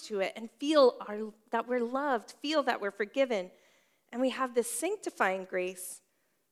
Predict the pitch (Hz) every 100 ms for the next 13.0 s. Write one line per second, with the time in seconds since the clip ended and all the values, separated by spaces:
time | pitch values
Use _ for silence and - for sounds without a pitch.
0 | _ 233 247 240 277 262 - - 269 262
1 | 233 214 - 202 233 226 - 226 226 220
2 | 202 220 220 214 202 214 202 196 - -
3 | 233 240 240 226 214 208 247 240 214 _
4 | _ _ _ - 233 226 269 247 233 247
5 | 262 240 202 - 202 214 - 240 226 202
6 | - 202 240 240 214 180 - - 262 277
7 | - 320 311 311 240 202 - - - 262
8 | 311 339 285 269 208 202 - - 285 294
9 | 285 247 208 208 - 359 - - 226 196
10 | - _ _ - 277 269 - - 254 254
11 | 240 254 320 196 - - - _ _ 233
12 | 226 240 240 - 220 - 220 226 - -